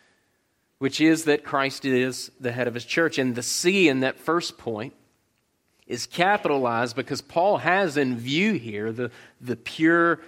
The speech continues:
invisible, universal church. Right, last week we began to recite the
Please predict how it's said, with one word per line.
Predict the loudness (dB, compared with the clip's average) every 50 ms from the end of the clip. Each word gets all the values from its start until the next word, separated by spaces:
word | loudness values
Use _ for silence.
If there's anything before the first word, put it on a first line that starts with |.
| -20 _ -6
invisible, | -2 -2 0 0 0 2 4 4 4 4 2 0 0 2 2 2 2 0 -2 -6 -14 -14 -16 _ _ _ _
universal | -12 -10 -2 2 4 6 6 6 4 2 2 2 2 0 -2 -2 0 0 -2 -4 -8 -16 -20 -20 -20 _ _ _ _ _ -6
church. | 0 2 2 2 2 0 -4 -6 -6 -6 -6 -8 -14 _ _ -8
Right, | -6 -2 2
last | 2 2 2 2 0 -2
week | 0 2 2 2 2
we | 2 2 2
began | 2 2 2 2 4 4 2 0
to | 0 0 0 0 0 -2 -10 -20 _
recite | -4 -4 -2 -2 -2 0 2 2 2 2 0 -2 -4 -8 0
the | 4 6 6 6 6 2 0